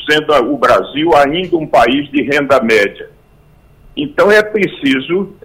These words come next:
é, mudar o sistema tributário, alinhar esse sistema com as melhores práticas internacionais, e essa reforma,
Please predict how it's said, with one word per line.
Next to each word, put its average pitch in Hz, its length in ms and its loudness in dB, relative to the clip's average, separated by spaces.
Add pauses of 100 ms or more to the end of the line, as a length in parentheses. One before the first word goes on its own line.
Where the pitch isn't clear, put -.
é, 123 400 2
mudar 170 720 2
o 143 140 -4
sistema 127 480 -4
tributário, 92 800 -2 (720)
alinhar 175 1040 0
esse 143 320 -6 (100)
sistema 135 560 0
com 127 160 -4
as 135 140 0
melhores 139 500 2 (140)
práticas 127 580 -2
internacionais, 101 1080 -4 (840)
e 175 240 0
essa 214 400 2
reforma, 120 800 0